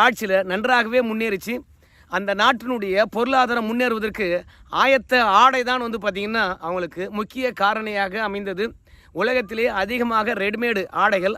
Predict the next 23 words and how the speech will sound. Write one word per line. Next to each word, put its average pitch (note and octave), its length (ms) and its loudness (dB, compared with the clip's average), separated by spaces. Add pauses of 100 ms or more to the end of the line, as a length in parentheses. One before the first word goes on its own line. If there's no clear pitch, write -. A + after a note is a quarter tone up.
அங்க F#3+ 200 -2
தான் A3+ 200 0
தயாரிக்கப்படுகிறது. F#3 640 -4 (580)
பல A3+ 260 2
இளைஞர்களுக்கும் A#3 640 0
அதுதான் G3+ 360 0
வேலை A#3 200 4
வாய்ப்பை G#3 300 -4
தருகின்ற G3+ 400 -4
ஒரு F3+ 180 -4
தொழிலாகவே G3+ 600 2
இருந்தது. F3+ 320 -4 (440)
நம்ம F3 140 -4 (140)
இந்தியாவை A#3+ 400 0 (140)
தாண்டி A#3+ 300 4 (600)
டெக்ஸ்டைல்ஸ் B3+ 480 -2 (100)
துறையில A3 380 0 (840)
இந்த F3 180 0 (420)
பங்களாதேஷானது G3 800 0 (380)
முன்னணியில் A#3+ 420 0
இருந்தது A3+ 320 -4
என்று F#3 220 -4
சொன்னா G#3+ 240 0